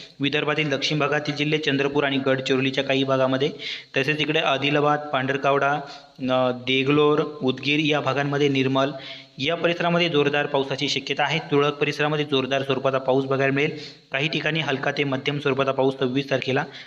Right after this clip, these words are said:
बघायला मिळण्याची शक्यता आहे. सव्वीस तारखेला दुपारी आणि दुपारनंतर राज्याच्या बऱ्याच भागामध्ये वातावरणात बदल बघायला मिळेल, मुख्यत्वे करून विदर्भामध्ये. त्यामध्ये अमरावती विभाग, अमरावती, अकोला, बुलढाणा, वाशिम, यवतमाळ, नागपूर विभाग,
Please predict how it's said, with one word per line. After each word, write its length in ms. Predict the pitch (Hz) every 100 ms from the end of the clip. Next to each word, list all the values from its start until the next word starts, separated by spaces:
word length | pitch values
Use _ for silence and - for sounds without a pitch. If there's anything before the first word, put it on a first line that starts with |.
| - -
बघायला 320 | 127 131 143
मिळण्याची 380 | 143 131 127 131
शक्यता 380 | 143 - 131 123
आहे. 180 | 117
सव्वीस 320 | 127 127 131 135
तारखेला 300 | 127 135 135
दुपारी 400 | 127 139 135 143
आणि 140 | 143
दुपारनंतर 580 | 135 127 139 135 135 143 135 - - -
राज्याच्या 400 | 127 131 135 143
बऱ्याच 360 | 123 135 156
भागामध्ये 380 | 147 147 151 151
वातावरणात 500 | 139 131 135 135 139 135 127
बदल 240 | 123 139
बघायला 260 | 139 135 139
मिळेल, 200 | 139 139
मुख्यत्वे 320 | 135 131 135
करून 180 | 143 127
विदर्भामध्ये. 640 | 127 131 135 147 143 160 - - - _
त्यामध्ये 300 | - 131 135
अमरावती 500 | 147 135 131 139 139
विभाग, 160 | 143 151
अमरावती, 360 | 143 131 131 135
अकोला, 240 | - 135
बुलढाणा, 340 | 127 123 131
वाशिम, 300 | 131 127 139
यवतमाळ, 300 | 135 139 139
नागपूर 340 | 139 127 - 139
विभाग, 240 | 135 139